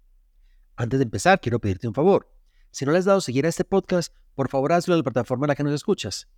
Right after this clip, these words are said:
Así te enterarás cuando publiquemos nuevos episodios. También te invito a calificarnos, y si te gusta este episodio,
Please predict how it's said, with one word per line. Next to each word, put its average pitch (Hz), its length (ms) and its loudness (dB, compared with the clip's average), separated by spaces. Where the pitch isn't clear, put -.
Así 113 200 -6
te - 80 0
enterarás 139 320 0
cuando 156 160 -2
publiquemos 131 440 0
nuevos 113 220 -2
episodios. 101 680 -6
También 120 280 -2
te 135 40 0
invito 151 220 0
a - 20 -4
calificarnos, 104 760 -2
y 117 80 -6
si 123 80 -2
te - 80 -4
gusta 104 220 -4
este - 80 -4
episodio, 190 560 0